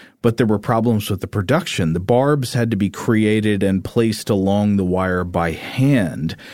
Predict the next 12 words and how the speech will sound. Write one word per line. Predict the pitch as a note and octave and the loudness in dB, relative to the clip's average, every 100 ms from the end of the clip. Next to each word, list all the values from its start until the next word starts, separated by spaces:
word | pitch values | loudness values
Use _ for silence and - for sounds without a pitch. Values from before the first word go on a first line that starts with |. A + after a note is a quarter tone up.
| - | -10
and | - G2+ | 0 2
this | A2+ - | 2 0
was | A2+ | -4
extremely | G2+ - - A#2 A#2+ B2+ A#2 A2+ | -4 -6 -4 0 4 4 2 2
laborious, | G2+ F2+ F#2+ A2 G#2+ G#2 G2+ F#2+ - | 0 -2 0 2 2 0 0 -2 -8
potentially | - G#2+ G2+ G2+ F#2+ | -4 -2 0 0 -2
dangerous | E2+ G2 G#2+ G2+ G#2 G2 F2+ | 0 2 2 2 0 0 -2
or | F#2 | -6
painful | - G#2+ G2+ G2 G#2 F#2+ | -4 0 0 0 0 -2
for | F#2 G2 | -2 -2
the | E2+ | -2
worker. | F#2 G#2 G#2 G#2+ F#2+ F#2+ | 0 0 0 0 2 0